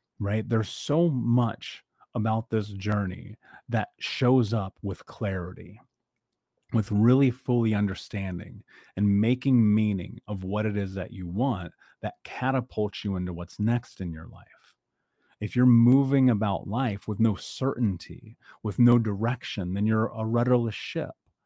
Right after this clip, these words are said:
But if you get clear, and even if you don't know for certain about all the little pieces of the puzzle that you have to put in place to see the big picture, but if you can get clear on the idea of the things that you want to move towards,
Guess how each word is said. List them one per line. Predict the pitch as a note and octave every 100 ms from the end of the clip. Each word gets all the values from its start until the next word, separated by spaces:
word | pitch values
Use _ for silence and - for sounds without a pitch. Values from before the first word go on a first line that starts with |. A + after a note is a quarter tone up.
| _ _ _ _
But | -
if | B2
you | B2+
get | B2+ -
clear, | - D3+ C#3 F#2 - - _ _ _
and | A#2+ -
even | E3+ F#3+ F#3+ G3
if | E3 -
you | E3
don't | C3 C#3+ D3+ C3
know | C3 C3+
for | B2 - A2 G#2
certain | - - - - E3 D3 - G#2+ - C3 _ _ _
about | A#2 B2 A#2
all | B2+ D3
the | D3+
little | C3+ C3+ A#2+
pieces | - B2+ B2 B2
of | A#2
the | A#2
puzzle | - A#2 A2+ A2
that | A2
you | A2
have | G#2+ G#2+
to | G#2
put | A2+ G#2+
in | F#2+
place | F2 A#2 A2 -
to | F#2
see | - G#2+
the | G2
big | F2+ F2
picture, | - A#2+ - - - - _ _ - -
but | B2
if | B2+ D3
you | D#3+
can | D3
get | B2 -
clear | - D#3+ D#3+ D3
on | B2
the | A#2
idea | A2 G#2 F#2+ G#2+ C3+
of | A#2 G#2
the | G2
things | - C3+ C#3+ B2
that | -
you | A#2+
want | A2 G#2
to |
move | F#2+ A#2 C3+ A#2+
towards, | - - - C3 -